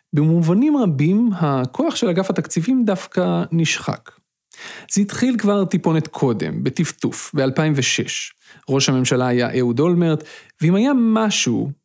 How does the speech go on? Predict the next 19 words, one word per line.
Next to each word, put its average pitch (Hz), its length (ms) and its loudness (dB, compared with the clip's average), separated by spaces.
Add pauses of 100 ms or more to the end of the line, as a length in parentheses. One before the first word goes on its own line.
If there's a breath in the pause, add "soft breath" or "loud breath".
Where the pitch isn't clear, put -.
מישהו 143 640 0
שאולמרט 156 480 0
שנא, 127 480 2 (440 loud breath)
אוקיי, 120 240 0
היו 123 180 2
הרבה 123 200 0
אנשים, 120 260 0
אבל 120 220 0 (120)
לצורך 131 280 -2
הדיון 127 260 0
הזה, 151 260 2 (440 loud breath)
זה 147 220 0
היה 180 340 2
אגף 170 400 0
התקציבים 139 640 -2
במשרד 120 480 0
האוצר. - 380 -4 (400 loud breath)
הם 135 240 2 (120)
ממש 131 840 0